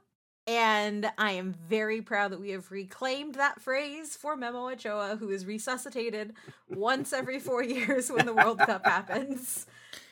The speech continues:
Speaker 1: by some Mexican brujeria <laughs> somewhere.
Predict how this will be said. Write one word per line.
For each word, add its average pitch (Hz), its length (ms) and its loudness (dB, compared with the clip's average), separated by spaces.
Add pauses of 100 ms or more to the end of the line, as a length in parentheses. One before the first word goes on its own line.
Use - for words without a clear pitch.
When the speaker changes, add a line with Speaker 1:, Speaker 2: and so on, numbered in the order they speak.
(220)
Speaker 1:
by 214 440 2
some 254 1000 0
Mexican 240 500 0
brujeria 220 580 4 (120)
<laughs> 277 120 -6
somewhere. 277 800 6